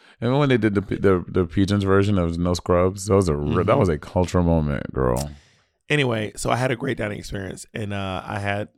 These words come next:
Speaker 2: what I always get, which is the hot chicken sandwich, and he had the matzo ball soup, and we had the biscuits and gravy, and it was great. But I don't always have great dining experiences.
Speaker 1: I will say, L A has way better restaurants than New York.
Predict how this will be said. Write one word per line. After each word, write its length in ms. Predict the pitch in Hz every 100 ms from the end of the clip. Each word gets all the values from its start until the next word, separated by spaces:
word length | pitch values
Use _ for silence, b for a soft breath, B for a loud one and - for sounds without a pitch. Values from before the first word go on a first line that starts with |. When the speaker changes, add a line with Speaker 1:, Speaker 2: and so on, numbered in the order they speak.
| _
Speaker 2:
what 140 | 107
I 40 | 95
always 260 | 98 110
get, 100 | 101
which 120 | 98 -
is 40 |
the 60 | 98
hot 180 | 98 -
chicken 180 | -
sandwich, 420 | 110 98 87 87 - -
and 160 | 98
he 140 | 95 104
had 180 | 104
the 80 | 101
matzo 280 | 98 - 107
ball 120 | 104
soup, 300 | 101 - 85 -
and 100 | 101
we 100 | 95
had 160 | 92
the 60 | 95
biscuits 320 | 98 - -
and 100 | 104
gravy, 380 | - 87 87 -
and 80 | 85
it 40 |
was 200 | 90 - -
great. 400 | 92 - - - _ b b b b b _ -
But 400 | 98 131 127 -
I 80 | 117
don't 140 | 117
always 320 | - 101 101 101
have 160 | 90
great 180 | 87 90
dining 220 | - -
experiences. 680 | - - - - - - - _ _ _ _ _ _ _ _ - b b b b b b b b b b b b b b _ _ _ _ _
Speaker 1:
I 280 | 156 165 175
will 220 | 185 214
say, 680 | 285 - 131 113 120 143 156 135 117 B B 123 113 _ _ -
L 140 | 120
A 80 | 135
has 240 | 131 113 95
way 180 | 95
better 200 | 90 87
restaurants 460 | 82 82 85 82 76
than 120 | 78
New 80 | 80
York. 380 | 76 73 78